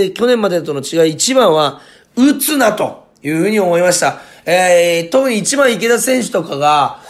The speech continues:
あー、いいこのスパイスになってるというか、友杉選手にしてもそうですけども、あまり体を大きくなくてもしっかりとパンチ力があって、パンチ力があって、この、なんていうんですか、長打も打てて、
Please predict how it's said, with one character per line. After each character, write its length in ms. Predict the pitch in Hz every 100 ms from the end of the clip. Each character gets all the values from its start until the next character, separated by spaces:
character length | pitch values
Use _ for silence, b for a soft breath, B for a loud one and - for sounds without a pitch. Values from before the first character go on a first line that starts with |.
| B
あ 280 | 160 160 156
ー、 20 |
い 260 | 220 247 220
い 60 | -
こ 120 | 165
の 120 | 156
ス 160 | - -
パ 160 | 247 240
イ 60 |
ス 120 | 226
に 80 | 143
な 80 | 135
っ 80 | 135
て 100 | 214
る 120 | 202
と 40 |
い 140 | 147 135
う 80 | 131
か、 180 | 139
友 200 | 139 180
杉 160 | 190 185
選 120 | 170
手 120 | 160
に 100 | -
し 100 | 131
て 60 | 151
も 80 | 139
そ 160 | 202
う 20 | 214
で 60 |
す 80 | -
け 80 | 139
ど 60 |
も、 260 | 135 135 131 B B
あ 100 | -
ま 100 | 220
り 100 | 269
体 260 | 262 262 262
を 40 |
大 80 | 269
き 60 | -
く 60 |
な 60 | 202
く 60 | 170
て 40 |
も 80 | 151
し 120 | -
っ 40 | -
か 120 | 262
り 60 |
と 60 | 214
パ 160 | 202 214
ン 60 |
チ 120 | 196
力 260 | 220 175 180
が 160 | 156 170
あ 40 |
っ 180 | 170 -
て、 280 | 175 175 147
パ 160 | 165
ン 60 | 202
チ 100 | 254
力 180 | 269 220
が 60 |
あ 40 | 214
っ 100 | 214
て、 80 |
こ 100 | 190
の、 260 | 196 202 202
な 0 |
ん 20 |
て 40 | 202
い 40 |
う 20 |
ん 40 | 165
で 60 | 143
す 60 |
か、 120 | 139
長 260 | 135 269 311
打 80 | 285
も 120 | 240
打 40 |
て 100 | 226
て、 480 | 214 247 240 165 B